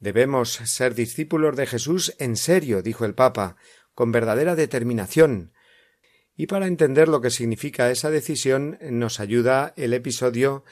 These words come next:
del evangelista San Lucas, que tocaba este domingo. Mientras iban de camino, eh, hacia Jerusalén, una aldea de samaritanos, al enterarse de que Jesús se dirigía allí, eh, no es acogido,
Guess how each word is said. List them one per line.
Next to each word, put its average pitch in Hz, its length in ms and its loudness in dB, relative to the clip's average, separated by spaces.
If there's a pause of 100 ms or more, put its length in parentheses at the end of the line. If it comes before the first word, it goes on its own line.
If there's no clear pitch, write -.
(340)
del 127 160 2
evangelista 117 640 0
San 110 240 -2
Lucas, 117 640 -2
que 104 100 -10
tocaba 107 380 0
este 101 200 -4
domingo. 95 520 -6 (680)
Mientras 110 360 -4
iban 120 440 -2
de 113 160 -4
camino, 117 640 -2
eh, 107 400 -4
hacia 110 400 -4
Jerusalén, 160 720 0 (460)
una 117 220 0
aldea 127 280 2
de 131 120 2
samaritanos, 135 880 0
al 117 240 -8
enterarse 107 800 0 (400)
de 113 140 -4
que 107 120 -4
Jesús 120 360 -6
se 117 120 0
dirigía 110 500 0
allí, 151 360 -2 (480)
eh, 104 400 0
no 113 200 2
es 139 160 0
acogido, 127 640 0